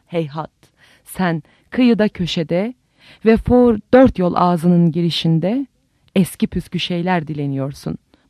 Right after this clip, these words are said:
Başıboş yürüyorsun. Yürüyorsun bakarak göz ucuyla yirmi dokuz kuruşluk takılara. Armağan etmek mi? Yo, yo,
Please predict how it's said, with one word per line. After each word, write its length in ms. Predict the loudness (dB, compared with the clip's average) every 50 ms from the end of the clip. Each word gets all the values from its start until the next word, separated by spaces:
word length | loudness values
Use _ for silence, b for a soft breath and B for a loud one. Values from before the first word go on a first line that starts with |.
| _ 0
Başıboş 680 | 2 2 2 0 0 0 0 0 0 -2 -6 -14 -14 -8 -4
yürüyorsun. 680 | -4 -2 -2 -2 -2 -2 -4 -8 -12 _ _ -12 -12 -12 -14 _ _ _ _ _ _ B B B B B B B B B
Yürüyorsun 580 | 6 8 8 8 8 8 6 4 6 6 6 6
bakarak 480 | 6 2 0 0 0 0 0 0 0 2
göz 180 | 2 2 2
ucuyla 360 | 2 0 0 -2 -2 -2 -2
yirmi 340 | 0 2 4 4 6 6 4
dokuz 300 | 2 0 -2 -4 -6 -8
kuruşluk 520 | -8 -12 -10 -10 -10 -10 -12 -16 -16 -14 _
takılara. 500 | -18 -14 -14 -12 -10 -10 -8 -8 -10 -10 _ _ _ _ _ _ _ _ _ _ _ _ 2
Armağan 440 | 4 6 6 6 6 6 6 6 4
etmek 460 | 4 2 -2 -6 -8 -8 -8 -8 -8
mi? 180 | -8 -8 -8 -10 _ _ _ _
Yo, 200 | -2 0 0 2
yo, 280 | 2 2 2 0 0